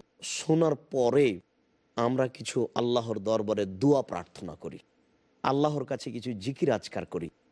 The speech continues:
আল্লাহর নবী বলছেন যে আজানের পরে তুমি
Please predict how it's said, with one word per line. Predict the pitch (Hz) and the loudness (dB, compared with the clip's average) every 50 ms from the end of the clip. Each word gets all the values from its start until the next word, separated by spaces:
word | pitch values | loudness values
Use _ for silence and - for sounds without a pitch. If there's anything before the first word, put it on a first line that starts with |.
| _ _ - | _ _ 0
আল্লাহর | 110 123 131 135 135 135 139 | 2 2 4 4 2 2 0
নবী | 135 127 123 117 120 131 | -2 -2 -2 -2 -2 -2
বলছেন | 113 107 110 123 123 - - 123 107 87 82 104 - _ _ _ _ _ _ - 120 | -2 0 -2 -2 -2 -2 -4 -4 -4 -4 -6 -12 -18 _ _ _ _ _ _ -8 -4
যে | 113 110 123 113 113 - - - | 0 2 4 4 2 0 -2 -2
আজানের | - 127 131 131 120 180 208 208 226 226 196 | -2 0 0 0 0 2 4 4 4 4 2
পরে | - - 143 135 139 147 135 113 92 90 - _ _ _ _ _ | 0 0 2 4 4 4 4 2 0 -4 -10 _ _ _ _ _
তুমি | - 147 147 135 127 | 2 4 4 4 4